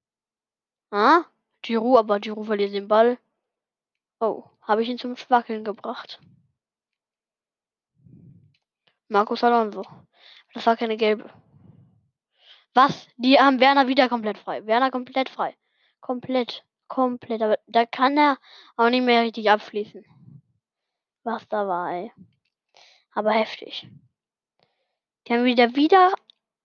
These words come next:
konnte sich da einfach durchsetzen. Dann hat man da noch ein bisschen gerangelt, find ich. Ja.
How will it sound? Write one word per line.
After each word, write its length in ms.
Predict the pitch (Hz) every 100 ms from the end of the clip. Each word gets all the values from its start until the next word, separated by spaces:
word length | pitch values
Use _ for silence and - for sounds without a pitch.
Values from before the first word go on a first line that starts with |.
| _ -
konnte 280 | - 294 294
sich 180 | 269 254
da 120 | 285
einfach 240 | 285 302
durchsetzen. 480 | 294 294 - 226 247
Dann 240 | 240 254 269
hat 160 | 269
man 160 | 247 - _ _ _ _ _ _ _ _ _ - _
da 120 | 285
noch 120 | 285
ein 100 | 285
bisschen 240 | 269 - 262
gerangelt, 480 | 247 254 269 247 -
find 240 | 233 233
ich. 360 | 277 294 - - _ _ _ _ _ _ _ _ _ _ _ _ _ _ - - - - - - _ _ _ _ _ _ _ _ _ _ _ _ _ _ _
Ja. 340 | - 226 240